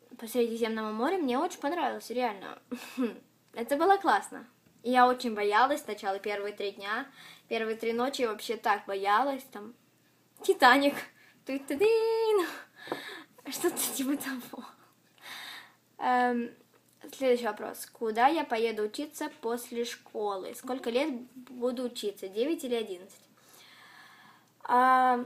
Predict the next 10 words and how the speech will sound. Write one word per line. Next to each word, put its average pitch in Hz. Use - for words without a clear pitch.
я 330
не 427
знаю 320
ещё, 277
куда 262
я 277
очень 262
мечтаю, 208
мечтаю 226
учиться 233